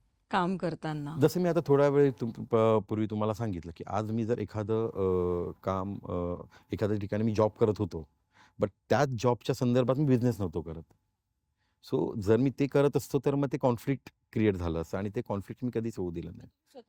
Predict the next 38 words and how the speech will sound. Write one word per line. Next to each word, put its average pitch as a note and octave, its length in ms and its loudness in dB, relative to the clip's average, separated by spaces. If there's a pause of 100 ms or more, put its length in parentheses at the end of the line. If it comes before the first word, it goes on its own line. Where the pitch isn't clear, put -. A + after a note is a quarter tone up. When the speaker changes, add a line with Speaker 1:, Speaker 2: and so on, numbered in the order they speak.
(120)
Speaker 1:
भविष्यातलं E4 680 0
स्वप्न D4+ 480 -4
काय C#4 200 -6
आहे E3+ 100 -2
तुमचं? D#3+ 440 -10 (340)
Speaker 2:
भविष्यात A2+ 600 -2 (360)
definitely G2+ 520 -4 (100)
आज F#2 200 -4 (200)
ज्या F#2+ 140 -2
हॉटेल F2+ 320 -8
इंडस्ट्रीमध्ये, F2 800 -6
अ, F#2 80 -6 (220)
आज F2 180 -8
आपण F2+ 200 -10
आता F2+ 160 -10
मी F2 220 -10
जे F#2 200 -10 (360)
दोन G2 220 2
बँक्वेट्स E2+ 420 -4
तयार E2 160 -4
झालेत, D#2 280 -6
आयलिफ, F2 460 -8
अ, G2 60 -6
बँक्वेटच्या E2 600 -6
नावाने. D#2 640 -14
Speaker 1:
हम्म. F#3 180 -10
Speaker 2:
पुन्हा F#2 540 -4
आपण G#2 240 -6
आता G#2 120 -4
अजून, A2 400 -4
अ, - 40 -10
मधुबन F#2+ 500 -2
रेस्टॉरंट F2+ 380 -6
झालेलं D#2+ 200 -8
आहे, E2 120 -12
काळी E2+ 240 -8
मिरी F2 240 -6
एशियन E2 300 -10